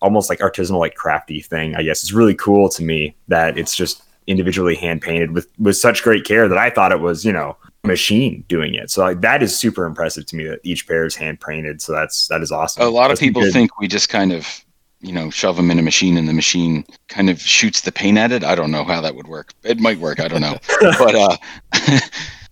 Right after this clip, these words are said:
Speaker 2: so, yeah, it's, it's challenging, I think, working up the images and trying to get 'em to work.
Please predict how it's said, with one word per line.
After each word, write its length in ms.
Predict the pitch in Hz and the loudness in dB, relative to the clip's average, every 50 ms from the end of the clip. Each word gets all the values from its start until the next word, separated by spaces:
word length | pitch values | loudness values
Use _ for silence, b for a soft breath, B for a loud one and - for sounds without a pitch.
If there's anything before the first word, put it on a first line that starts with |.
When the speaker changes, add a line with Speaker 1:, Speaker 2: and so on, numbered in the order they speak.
| _ _ _ _ | _ _ _ _
Speaker 2:
so, 380 | - - - 131 110 101 101 92 | -2 0 2 4 2 2 0 -2
yeah, 300 | 82 92 120 120 95 92 | -6 -6 -4 -2 -2 -2
it's, 400 | 101 104 - - - - - - - - | 0 0 2 2 2 2 0 -2 -4 -2
it's 320 | 131 127 - - - - - | -2 0 0 0 -2 -2 -2
challenging, 580 | - - 113 113 127 147 147 135 156 170 160 | -2 -2 0 2 2 2 2 2 2 2 2
I 60 | 123 101 | 2 2
think, 200 | - 120 110 92 | 0 0 -2 -2
working 320 | 85 98 101 - - 104 | -4 -8 -10 -6 -4 -4
up 120 | 98 95 - | -4 -4 -4
the 140 | - 92 87 | -6 -8 -6
images 380 | 87 95 92 85 95 92 87 92 | -4 -2 -2 -2 0 0 0 0
and 80 | 90 85 | 0 -2
trying 200 | - 95 87 92 | -2 -2 -2 -2
to 60 | 90 | -2
get 140 | 82 90 87 | -2 -4 -6
'em 120 | 90 87 | -6 -8
to 120 | - - 85 | -8 -10 -12
work. 340 | 78 90 101 110 - - - | -12 -10 -10 -10 -10 -14 -20